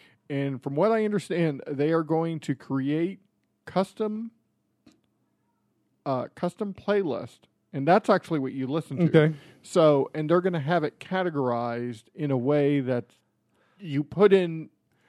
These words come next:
Speaker 1: like, forty-year-old male who loves rap. They're gonna find music
Speaker 2: You're gonna find
Speaker 1: that
Speaker 2: all
Speaker 1: will
Speaker 2: the Vanilla Ice.
Speaker 1: Yeah, they're gonna find
Speaker 2: Yes.
Speaker 1: all that music that will fit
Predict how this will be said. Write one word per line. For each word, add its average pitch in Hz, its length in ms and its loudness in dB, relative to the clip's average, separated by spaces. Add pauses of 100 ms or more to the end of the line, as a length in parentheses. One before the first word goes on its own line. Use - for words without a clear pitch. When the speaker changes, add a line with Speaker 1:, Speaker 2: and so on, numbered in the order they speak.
(220)
Speaker 1:
like, 135 280 -6 (320)
forty-year-old 202 840 4
male 180 880 2
who 139 200 -2
loves 156 680 0
rap. 123 320 0 (760)
They're 127 100 -4
gonna 127 180 -4
find 160 480 -2
music 165 420 2
Speaker 2:
You're 135 80 -8
gonna 110 60 -6
find 104 200 -2
Speaker 1:
that 139 120 0
Speaker 2:
all 143 220 8
Speaker 1:
will - 20 6
Speaker 2:
the 143 100 2
Vanilla 123 460 0
Ice. 101 500 -8
Speaker 1:
Yeah, 175 220 8
they're 254 140 0
gonna 190 180 -2
find 175 220 2
Speaker 2:
Yes. - 240 -10
Speaker 1:
all 196 240 8
that 190 240 2
music 170 400 0
that 127 160 -2
will 139 160 -2
fit - 360 -4